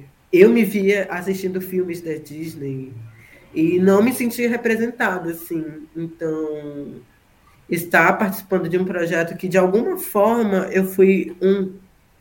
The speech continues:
um pingo de referência ou de mudança, sabe?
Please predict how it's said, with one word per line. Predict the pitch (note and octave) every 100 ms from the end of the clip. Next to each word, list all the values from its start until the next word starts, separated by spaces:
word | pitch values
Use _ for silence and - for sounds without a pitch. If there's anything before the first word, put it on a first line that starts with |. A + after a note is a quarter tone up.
| _ _ _ _ _ -
um | G#3+ G#3
pingo | B3+ C#4+ C4
de | B3 A3+
referência | A3 G#3 G#3 F#3+ F3 F3+ - F#3+ E3 - -
ou | E3+ F3+ F3+ E3+ E3 E3
de | G3
mudança, | G3 F3 D#3+ E3+ A3 A3 F#3+
sabe? | - D3+ D#3 E3 F3+